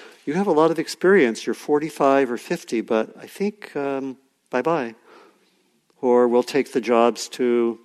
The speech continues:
the third world," right? And that's serious, right? That's, um,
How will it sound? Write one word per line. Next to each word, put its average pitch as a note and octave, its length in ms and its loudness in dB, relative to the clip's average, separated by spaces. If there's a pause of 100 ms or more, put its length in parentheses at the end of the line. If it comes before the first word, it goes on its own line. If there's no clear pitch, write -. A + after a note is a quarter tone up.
(380)
the A#2 80 -8
third A2+ 280 -4
world," A#2+ 380 -6 (640)
right? B2 220 -20 (1040)
And A#2 480 -2
that's - 240 -2
serious, F#3 580 -2
right? A#2+ 200 -6
That's, - 500 -10
um, A#2+ 460 -4